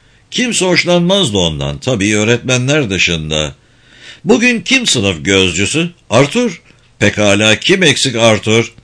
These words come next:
Arthur bir adım öne çıkar, tekmil verir ve ardından bir sabah şarkısı önerirdi. "Günaydın yeni doğan güneş, sen de bizim kadar genç ve neşeli misin?" Marius nefret ediyordu ondan.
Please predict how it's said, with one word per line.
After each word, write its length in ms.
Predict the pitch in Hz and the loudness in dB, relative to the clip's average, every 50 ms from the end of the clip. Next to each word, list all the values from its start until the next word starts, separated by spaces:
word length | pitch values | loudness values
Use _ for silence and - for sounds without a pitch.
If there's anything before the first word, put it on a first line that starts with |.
| _ _ _ - - - - - - | _ _ _ -20 -20 -20 -20 -10 -2
Arthur 440 | - 165 202 190 - 214 208 175 143 | 0 2 2 2 0 -2 -2 -2 0
bir 100 | 110 92 | 0 0
adım 220 | 117 78 71 71 | 0 0 -2 -4
öne 220 | 76 80 71 71 78 | -4 -4 -6 -6 -4
çıkar, 420 | - - 78 69 92 101 107 - | -4 -4 -4 -2 -2 -2 -2 0
tekmil 500 | - 143 147 143 - 127 151 165 143 110 | 0 -2 -2 -2 -4 -4 -4 -2 -2 -2
verir 320 | 76 73 71 95 101 98 104 | -4 -4 -4 -4 -4 -2 -2
ve 80 | 139 | 0
ardından 640 | 139 143 147 135 131 160 151 143 156 156 147 135 127 | 0 0 0 0 -2 -2 -2 0 0 0 0 0 0
bir 120 | 156 151 | 0 0
sabah 400 | 127 - - 139 131 147 143 131 | 0 -2 -2 0 0 0 0 0
şarkısı 480 | - - 131 117 104 110 117 101 113 104 | 0 0 0 -2 -4 -2 -2 -2 0 0
önerirdi. 680 | 98 90 95 98 90 90 90 87 80 85 85 82 82 73 - _ _ _ _ _ _ _ _ - - - _ - | 0 0 0 0 0 0 0 0 0 -2 -2 -2 -4 -6 -12 _ _ _ _ _ _ _ _ -20 -20 -20 _ -8
"Günaydın 720 | - 92 120 123 120 120 120 117 95 107 156 190 185 170 | -2 0 0 2 2 2 2 2 2 2 2 2 2 2
yeni 340 | 151 143 143 135 139 135 120 | 2 4 4 4 2 2 2
doğan 360 | 127 123 113 113 120 123 110 | 2 2 2 2 0 0 0
güneş, 540 | 104 107 98 104 104 104 95 - - - - - | 0 0 2 2 2 2 2 0 0 -2 -2 -4
sen 360 | - - 92 110 113 107 110 | -2 -2 -2 -2 -2 0 0
de 140 | 117 107 107 | 0 0 0
bizim 280 | 101 95 123 127 110 | 0 0 0 0 0
kadar 360 | 95 113 117 117 117 117 110 | 0 0 2 2 2 2 2
genç 480 | 101 90 113 131 151 151 135 - - 131 | 0 0 2 2 2 2 0 0 0 0
ve 120 | 139 139 | 0 0
neşeli 400 | 131 135 123 123 135 131 143 180 | 0 0 2 2 2 2 2 0
misin?" 520 | 170 139 107 - - 110 107 107 107 104 98 - - _ _ _ _ _ _ _ _ _ _ _ _ _ _ _ _ - - - - - - - | 2 0 0 0 2 2 2 2 0 -2 -6 -10 -16 _ _ _ _ _ _ _ _ _ _ _ _ _ _ _ _ -20 -20 -20 -20 -20 -12 -4
Marius 540 | 87 117 160 190 180 190 190 180 - - | -2 0 2 2 0 0 -2 -4 -4 -2
nefret 340 | 120 135 147 143 - 180 170 | -2 -2 -2 0 -2 -2 0
ediyordu 500 | 151 113 87 85 85 78 78 71 78 76 | 0 0 0 0 -2 -2 -2 -4 -6 -6
ondan. 320 | 76 71 65 67 67 69 | -6 -6 -6 -6 -8 -8